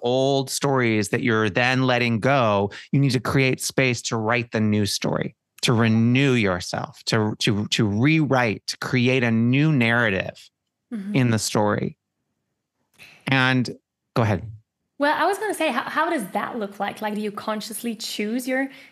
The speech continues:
Speaker 2: your new story, or do you get inspired by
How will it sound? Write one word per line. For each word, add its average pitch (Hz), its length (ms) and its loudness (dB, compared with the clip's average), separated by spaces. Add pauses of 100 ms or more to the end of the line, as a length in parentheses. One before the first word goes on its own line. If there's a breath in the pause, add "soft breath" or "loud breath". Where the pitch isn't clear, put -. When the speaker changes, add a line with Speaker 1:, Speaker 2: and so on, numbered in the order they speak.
Speaker 2:
your 240 100 -2
new 247 240 2
story, 262 680 -4
or 220 280 -2 (640 loud breath)
do 214 100 -10
you 208 60 -6
get 208 120 -2
inspired 254 880 -4
by 285 220 0